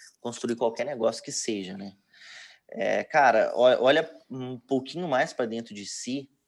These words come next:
e que você vai ver que onde que você tá focando aí as suas,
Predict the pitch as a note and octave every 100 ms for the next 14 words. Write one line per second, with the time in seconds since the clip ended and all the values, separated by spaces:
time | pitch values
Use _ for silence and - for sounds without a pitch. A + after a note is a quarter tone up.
0 | _ _ _ - _ _ - G3+ A2 -
1 | A#2 B2+ C3+ C3 C3+ A#2 B2+ C#3+ D3 -
2 | C#3 B2 A2+ - G#2+ B2 D3 E3+ - D3+
3 | C#3+ C#3+ - B2+ A#2 G2+ A#2+ C3+ C3+ G#2+
4 | G#2 C3 A2+ - A#2 A2 G#2 -